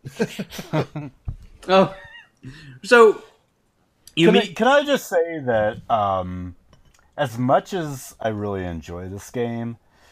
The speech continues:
Speaker 1: uh, the idea of, like, stealing people's hearts, like, just does not, like, resonate with me at all.
Speaker 2: I,
Speaker 1: It, it,
Speaker 2: what
Speaker 1: it
Speaker 2: do you,
Speaker 1: just,
Speaker 2: when
Speaker 1: it
Speaker 2: you say
Speaker 1: just
Speaker 2: stealing people's hearts?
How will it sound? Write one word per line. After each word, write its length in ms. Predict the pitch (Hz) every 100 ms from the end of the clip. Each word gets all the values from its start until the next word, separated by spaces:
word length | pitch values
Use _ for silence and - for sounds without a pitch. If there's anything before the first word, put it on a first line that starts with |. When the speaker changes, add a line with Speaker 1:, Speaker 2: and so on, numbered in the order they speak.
| _ _ -
Speaker 1:
uh, 680 | 113 104 101 101 98 98 98 _ -
the 100 | -
idea 320 | 185 214 240
of, 260 | 226 185 135
like, 460 | 131 107 101 - _
stealing 560 | - - - 139 143 131
people's 300 | 143 123 104
hearts, 720 | - 90 110 95 - - -
like, 320 | 98 92 80
just 300 | - 92 -
does 240 | 151 151 113
not, 520 | 104 101 92 90 -
like, 280 | 82 78 76
resonate 480 | 80 80 85 82 82
with 220 | 85 -
me 300 | 92 90 87 -
at 140 | 98
all. 340 | 92 87 90 _ _ _ _ _ _ _ _ _ _ _ _ _ _ _ _ _ _ -
Speaker 2:
I, 160 | 240 262
Speaker 1:
It, 320 | 311 254 - _ _ _ _ _ _ _ _ _ -
it, 280 | 185 190 214
Speaker 2:
what 160 | 214
Speaker 1:
it 60 | 254
Speaker 2:
do 40 | 214
you, 60 |
Speaker 1:
just, 160 | 214 - _ _ _ _ _ _ _ 175 180
Speaker 2:
when 140 | 170 208
Speaker 1:
it 20 |
Speaker 2:
you 80 | 233
say 160 | 220
Speaker 1:
just 80 | 190 -
Speaker 2:
stealing 380 | - 190 147 127
people's 420 | 113 120 - 110
hearts? 600 | - 110 - - - -